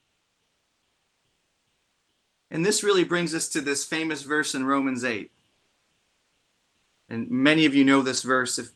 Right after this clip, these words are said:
if not by heart, it's very familiar to you. We know that God causes all things to work together for good.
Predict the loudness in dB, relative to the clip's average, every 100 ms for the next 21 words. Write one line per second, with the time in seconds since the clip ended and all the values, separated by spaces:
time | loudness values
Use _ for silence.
0 | _ -10 2 4 6 2 6 6 6 2
1 | -6 -2 0 0 -2 -2 -4 -6 -10 -12
2 | -14 -20 _ _ _ _ _ _ _ _
3 | _ _ _ _ -20 _ _ _ _ _
4 | _ _ -2 0 2 6 6 6 2 -2
5 | 0 4 8 8 8 2 -4 -2 -2 -4
6 | -10 -8 -2 2 2 0 -4 -8 -8 -8
7 | -12 -20 -20 -20 _ _ _ _ _ _
8 | -10 -8 -4 -4 -6 -14 _ -16 -14 -4
9 | -2 -2 -4 -8 -14 _ -12 -12 -6 -4
10 | -4 -8